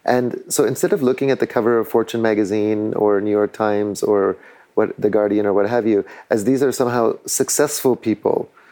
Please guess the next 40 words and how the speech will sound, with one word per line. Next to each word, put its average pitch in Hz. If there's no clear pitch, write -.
within 117
an 120
equitable 120
system, -
the 120
more 135
accurate 131
way 120
to 113
see -
them 101
is 120
that 117
they 123
are, 113
uh, 107
the 117
best 127
servants 123
of 107
the 113
logic 107
of 98
the 98
system. -
And 117
so 139
then 139
what 120
happens 156
is, 110
uh, 113
the, 120
the 120
people 156
who 131
are 127
the 113
best, 131
uh, 113